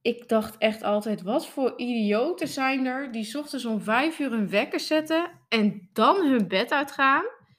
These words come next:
en dan nog even een stapje erger gaan. Dus ook nog lopen sporten, bewegen, mediteren, weet ik veel wat voor gekkigheid. Laat mij maar slapen. En dat is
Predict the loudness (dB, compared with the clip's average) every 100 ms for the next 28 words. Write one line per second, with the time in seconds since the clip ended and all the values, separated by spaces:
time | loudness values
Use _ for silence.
0 | -20 _ _ _ -4 0 2 2 2 0
1 | -2 -2 -4 -4 -4 0 0 0 -2 0
2 | 2 0 -2 2 2 2 0 -2 2 2
3 | 2 0 -4 -4 -8 -6 -2 -2 0 2
4 | 4 4 2 2 4 4 2 -2 0 2
5 | 4 4 4 4 0 0 2 4 2 0
6 | 0 0 0 -4 -6 -2 0 0 -2 -10
7 | -8 -6 -6 -4 0 0 -2 -10 _ _
8 | _ _ _ _ _ _ _ _ _ _
9 | -4 -2 0 0 -2 -2 -2 -2 -6 -12
10 | -14 -18 _ _ _ -10 -2 -2 0 -2
11 | -4 -8 -14 -20